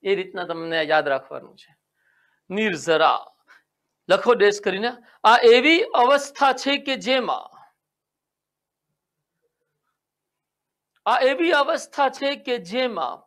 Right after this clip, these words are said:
પહેલાના કર્મો પણ નાશ થવા લાગે છે. એનું પણ ફળ ભોગવી લ્યો, બધા કષ્ટ લઈ લીધા. પહેલાના કર્મો પણ નાશ થવો એટલે સમાપ્ત થવા. નાશ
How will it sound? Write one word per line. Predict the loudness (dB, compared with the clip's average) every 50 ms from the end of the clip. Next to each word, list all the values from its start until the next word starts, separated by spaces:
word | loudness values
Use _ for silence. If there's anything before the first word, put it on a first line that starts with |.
| _ _ -4
પહેલાના | -2 -2 0 0 -2 -2 0 -2 -2 -2 -2 -2 -2 -2
કર્મો | -4 -4 -2 0 0 0 -2 -2 -2 -4 -4 -4
પણ | -4 -4 -4 -4 -4 -6
નાશ | -8 -6 -4 -2 0 0 0 -2 -6 -14 _ -6 -6
થવા | -2 0 0 0
લાગે | 2 2 0 0 -2 -6 -14 -16
છે. | -16 -20 -20 -20 -20 _ _ _ _ _ _ _ _ _ _ _ _ _ _ _ _ _ _ _ _ _ _ _ _ _ _ _ _ _ _ _ _ _
એનું | -10 -8 -8 -6 -2
પણ | -2 -4
ફળ | -2 0 0 0 0
ભોગવી | 0 -2 -6 -6 -6 -12
લ્યો, | -10 -10 -10 -8
બધા | -6 -4 -4 -4
કષ્ટ | -4 -6 -10 -12 -12 -12
લઈ | -12 -10 -10 -10
લીધા. | -14 -16 -18 -20 -20 -20 _ _ _ _ _ _ _ _ _ _ _ _ _ 0
પહેલાના | 0 2 2 2 2 2 2 2 2 2 0 0
કર્મો | 0 0 0 0 2 0 0 0 0 0 0
પણ | -2 -2 0 0 0 0 -4 -10 -16 _ _ _ _ _ _ _ _ _ _ _ _ _ _ _ _ _ _ _ _
નાશ | -18 -10 -4 -2 0 0 -2 -2 -6 -14
થવો | _ -10 -6 -2 -2 -2
એટલે | -2 -2 -8 -14
સમાપ્ત | -12 -10 -4 -4 -4 -6 -6 -14
થવા. | -16 -16 -14 -16 -16 -16 -18 -20 _ _ _ _ _ _ _ _ _ _ -20 -20 _ _ _ -20 _ _ _
નાશ | -8 -4 -2 -2 -2